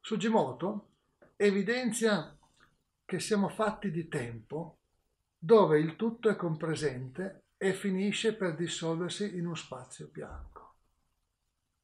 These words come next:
Ovvero, se noi a-, a-, alziamo una, anche nelle, nella macchina fotografica o nella cinepresa, andiamo in sovraesposizione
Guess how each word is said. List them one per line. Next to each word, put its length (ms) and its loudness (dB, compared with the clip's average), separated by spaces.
Ovvero, 580 0
se 200 -8
noi 200 0
a-, 240 0
a-, 380 -6
alziamo 680 -4
una, 500 -10
anche 220 -4
nelle, 320 -6
nella 520 -8
macchina 380 -4
fotografica 760 -4
o 80 -8
nella 300 -8
cinepresa, 580 -6
andiamo 420 2
in 80 -4
sovraesposizione 1200 -2